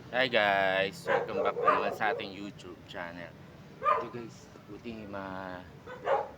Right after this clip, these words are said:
ganda yung sikat ng araw ngayon. Dahil yung mga nakaraan, nandun yung dumating yung bagyo natin. Sobrang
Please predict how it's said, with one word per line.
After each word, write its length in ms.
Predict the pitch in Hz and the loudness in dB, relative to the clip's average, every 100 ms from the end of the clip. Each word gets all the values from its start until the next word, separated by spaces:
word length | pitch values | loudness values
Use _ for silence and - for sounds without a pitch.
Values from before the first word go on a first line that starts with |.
| - | -14
ganda 160 | 403 494 | -4 0
yung 160 | - | 0
sikat 320 | - - - 98 | -2 -4 -2 -2
ng 160 | 466 | -2
araw 400 | 101 98 95 98 98 | 0 0 0 -2 -4
ngayon. 400 | 95 95 98 92 90 - - - - - | -6 -8 -8 -12 -14 -18 -20 -20 -20 -14
Dahil 240 | 92 95 101 | -12 -12 -10
yung 80 | 101 | -10
mga 240 | 98 92 | -10 -10
nakaraan, 320 | 92 101 98 | -10 -10 -10
nandun 400 | 90 90 92 90 92 | -12 -12 -14 -14 -14
yung 320 | 95 92 90 85 | -14 -14 -14 -14
dumating 400 | 87 85 90 92 | -14 -12 -14 -14
yung 80 | 85 | -10
bagyo 320 | 87 - - | -12 2 4
natin. 400 | 87 80 - - - - | 4 -2 -2 2 2 0
Sobrang 400 | 120 117 113 110 | -6 -8 -6 -8